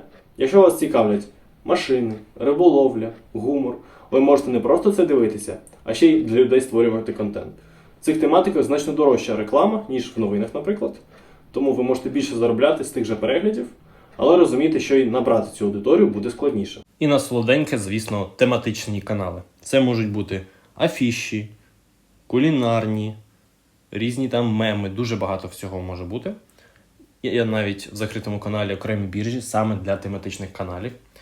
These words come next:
Це більш вузька історія, але тут і конкуренція значно нижча.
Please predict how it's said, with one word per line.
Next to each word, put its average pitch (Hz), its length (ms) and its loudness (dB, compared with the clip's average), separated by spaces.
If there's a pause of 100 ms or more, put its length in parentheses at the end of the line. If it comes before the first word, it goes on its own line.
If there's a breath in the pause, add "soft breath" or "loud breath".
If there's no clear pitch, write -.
(260 soft breath)
Це 139 240 -2
більш 131 320 -2
вузька 131 340 2
історія, 107 540 0
але 131 180 4
тут 160 160 -2
і 156 40 -6
конкуренція 131 540 -4
значно 117 280 -6
нижча. 95 360 -8